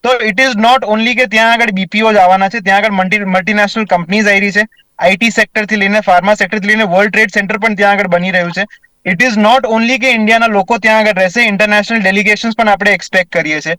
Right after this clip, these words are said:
આપણે એવું પણ વિચારીએ છીએ કે આ એક મોટો ગ્રોથનો સ્કોપ આપણા માટે ખુલી રહ્યો છે,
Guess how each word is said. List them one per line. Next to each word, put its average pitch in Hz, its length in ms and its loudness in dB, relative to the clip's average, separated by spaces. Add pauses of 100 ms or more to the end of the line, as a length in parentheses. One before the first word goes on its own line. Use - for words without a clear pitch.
(300)
આપણે 185 240 2
એવું 190 160 0
પણ 233 160 0
વિચારીએ 214 380 0
છીએ 226 160 0
કે 233 140 0
આ 190 360 4
એક 208 200 -2
મોટો 190 320 0
ગ્રોથનો 202 440 0
સ્કોપ 226 420 -2
આપણા - 280 2
માટે 214 240 0
ખુલી 208 320 -2
રહ્યો 220 240 4
છે, 233 180 -2